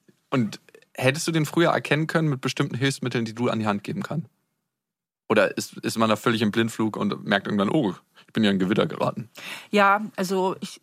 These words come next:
Speaker 2: ich kann das mal ganz offen auch ein bisschen so selbst reflektieren und beantworten.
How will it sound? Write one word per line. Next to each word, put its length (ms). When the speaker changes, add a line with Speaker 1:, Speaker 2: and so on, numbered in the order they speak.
Speaker 2:
ich 120
kann 120
das 140
mal 100
ganz 220
offen 240
auch 60
ein 80
bisschen 260
so 160
selbst 320
reflektieren 520
und 60
beantworten. 640